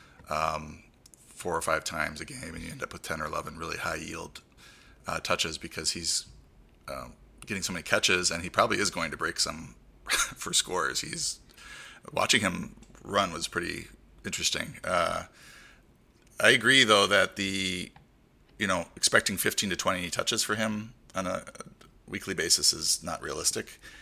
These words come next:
and trying to project this, project this, uh, backfield is fairly difficult, but I think it's, I, I'm ending up with Peterson a lot. Uh, I think I have him ranked at a point where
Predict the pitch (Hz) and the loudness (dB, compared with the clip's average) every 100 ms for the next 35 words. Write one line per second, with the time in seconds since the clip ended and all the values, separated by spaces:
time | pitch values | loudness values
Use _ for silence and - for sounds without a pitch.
0 | - - - 98 95 90 90 - - _ | -20 -18 0 4 6 4 -2 -12 -20 _
1 | _ - 110 143 - 101 107 - 90 - | _ 4 6 6 4 6 6 6 4 6
2 | - - - - - - - - 98 95 | 4 0 -10 -20 -20 -20 -12 0 4 4
3 | 95 - 90 80 80 110 - 92 82 78 | 6 4 4 2 2 0 2 0 0 0
4 | - - - - - - - - - - | 0 -2 -14 -20 -20 -20 -20 -20 -20 -20
5 | - - _ - 151 160 - - 95 98 | -20 -20 _ 0 2 4 0 4 2 6
6 | 98 - - - - - - _ _ - | 4 4 -2 0 2 2 -4 _ _ 0
7 | 98 - 113 135 170 147 117 - - 104 | 2 4 6 6 4 2 0 0 2 4
8 | - 78 - 60 - - 87 85 82 104 | 4 2 0 0 -2 -4 -2 0 0 2
9 | 104 101 98 98 90 92 90 90 85 - | 2 4 4 2 2 0 0 -2 -2 0
10 | 92 - 87 82 82 80 | 0 0 0 0 0 -4